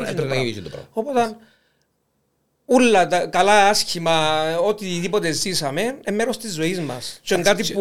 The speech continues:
Speaker 1: που δεν ξεγράφεται, οπότε,
Speaker 2: Ακριβώς, ναι,
Speaker 1: ε,
Speaker 2: ε,
Speaker 1: δεν μυρολατρούμε,
Speaker 2: μπράβο.
Speaker 1: απλά, απλά προχωράς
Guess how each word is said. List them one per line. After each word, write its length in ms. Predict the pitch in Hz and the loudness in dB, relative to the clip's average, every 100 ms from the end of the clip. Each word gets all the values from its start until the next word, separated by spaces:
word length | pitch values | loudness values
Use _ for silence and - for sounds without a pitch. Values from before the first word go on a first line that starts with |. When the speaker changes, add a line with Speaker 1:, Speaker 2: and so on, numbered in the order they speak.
| 190 | 2
Speaker 1:
που 120 | 185 | 4
δεν 140 | 185 220 | 2 2
ξεγράφεται, 680 | - 180 151 131 120 120 | 2 2 2 0 -2 -6
οπότε, 360 | 135 160 156 170 | -4 -4 0 0
Speaker 2:
Ακριβώς, 460 | 131 147 143 139 143 | 0 0 0 0 2
ναι, 120 | 151 | 4
Speaker 1:
ε, 260 | 147 147 | 6 6
Speaker 2:
ε, 160 | 151 147 | 6 4
Speaker 1:
δεν 160 | 240 269 | 6 6
μυρολατρούμε, 600 | 269 240 190 170 170 185 | 8 8 8 4 0 0
Speaker 2:
μπράβο. 180 | 220 120 | 4 6
Speaker 1:
απλά, 120 | 107 175 | 6 4
απλά 360 | 170 165 196 240 | 0 4 4 4
προχωράς 680 | - 147 151 226 311 - | 0 2 2 2 0 -10